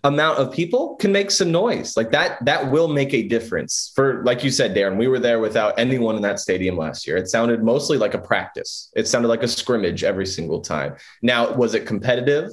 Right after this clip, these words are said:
Yes, absolutely. Was it exactly what you expected it to be? Yeah,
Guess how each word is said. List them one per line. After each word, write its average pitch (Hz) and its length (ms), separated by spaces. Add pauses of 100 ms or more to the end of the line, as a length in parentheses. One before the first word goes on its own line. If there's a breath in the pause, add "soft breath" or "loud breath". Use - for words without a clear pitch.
(120)
Yes, 107 400
absolutely. 104 640
Was 107 260
it 113 220 (280)
exactly 110 520
what 117 140
you 113 100
expected 117 480
it 117 120
to 120 100
be? 151 320
Yeah, 175 400